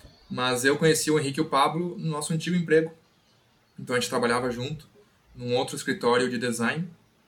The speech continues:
que até hoje não, não existe mais, ele já fechou as portas aqui no, em Porto Alegre. Ah, e eu era estagiário, eu tava no, no meio da graduação, mais ou menos.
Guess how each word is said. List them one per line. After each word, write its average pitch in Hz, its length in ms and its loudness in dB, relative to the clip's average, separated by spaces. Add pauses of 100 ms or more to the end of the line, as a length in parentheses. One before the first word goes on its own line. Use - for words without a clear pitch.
(520)
que - 100 -6
até 123 180 2
hoje 123 220 6
não, 120 180 0
não 117 300 0
existe 120 300 -2
mais, 120 220 2
ele 123 80 -6
já 113 120 -6
fechou 123 240 -10
as - 80 -6
portas 120 400 -4
aqui 117 260 -6
no, 117 100 -6
em 110 180 -12
Porto 123 260 -6
Alegre. 120 300 0 (1120)
Ah, 147 160 2
e 147 60 4
eu 151 100 8
era 156 100 4
estagiário, 156 600 0 (640)
eu 120 120 0
tava 131 280 0
no, 107 600 -2
no 120 160 -6
meio 139 400 2
da 120 80 4
graduação, 120 500 2
mais 123 160 -6
ou 117 80 -2
menos. 123 380 -6